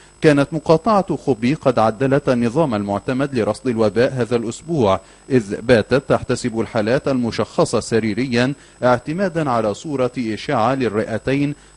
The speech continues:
لتشخيص الإصابة به، في حين كانت تنتظر قبل ذلك إجراء فحص الحمض النووي للفيروس لتأكيد الإصابة به. ويعتقد أن الفيروس ظهر أولا في أواخر ديسمبر الماضي في مدينة يوهان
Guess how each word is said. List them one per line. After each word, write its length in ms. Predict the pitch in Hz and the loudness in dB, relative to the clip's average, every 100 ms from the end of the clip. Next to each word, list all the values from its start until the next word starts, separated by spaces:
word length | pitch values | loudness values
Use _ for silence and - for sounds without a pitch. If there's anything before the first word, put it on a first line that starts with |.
| 117 | -2
لتشخيص 720 | 120 107 117 - - 190 - | 0 2 0 -2 -4 -4 -2
الإصابة 520 | 143 113 139 123 117 117 | -2 -2 0 2 0 -2
به، 460 | 110 156 107 95 - - - | -6 -4 -4 -6 -8 -18 -8
في 160 | 107 | -8
حين 240 | 90 117 143 | -4 -4 -2
كانت 300 | 135 104 101 | -2 -2 -2
تنتظر 460 | 120 107 147 131 123 | -4 -2 -2 0 -2
قبل 280 | - 117 107 | -2 0 0
ذلك 420 | 104 147 139 135 | 0 -2 -2 -2
إجراء 520 | 117 117 131 175 113 | -2 -2 -2 0 0
فحص 300 | - 117 - | -4 -10 -8
الحمض 340 | 110 120 120 | -8 -6 -4
النووي 560 | 120 110 107 104 123 151 | -2 0 0 0 -2 -2
للفيروس 720 | 151 110 107 123 95 131 - - - - | 0 0 0 0 4 2 2 -10 -16 -2
لتأكيد 640 | 123 117 117 107 196 156 | 0 2 0 0 -6 -4
الإصابة 520 | 135 107 - 120 110 113 | -4 -4 -4 -4 -2 -4
به. 460 | 113 151 104 90 - _ - - - | -4 -4 -4 -6 -10 _ -20 -20 4
ويعتقد 640 | 135 135 135 - 233 180 156 | 8 8 6 2 2 2 2
أن 140 | 143 | 0
الفيروس 520 | 101 117 135 123 - | 0 0 2 0 -2
ظهر 460 | 123 110 120 113 110 | -4 -2 0 2 2
أولا 360 | 110 107 139 | 2 2 2
في 240 | 131 139 117 | -2 -2 0
أواخر 460 | 107 127 - 120 | 2 2 0 -4
ديسمبر 540 | 117 110 - 123 120 113 | -4 -6 -6 -4 0 0
الماضي 400 | 117 160 110 107 | 0 -2 -2 -6
في 160 | 117 | -4
مدينة 400 | 107 101 120 110 101 | -4 -4 -2 -4 -6
يوهان 540 | 113 104 90 120 147 | -6 -6 -4 -2 -2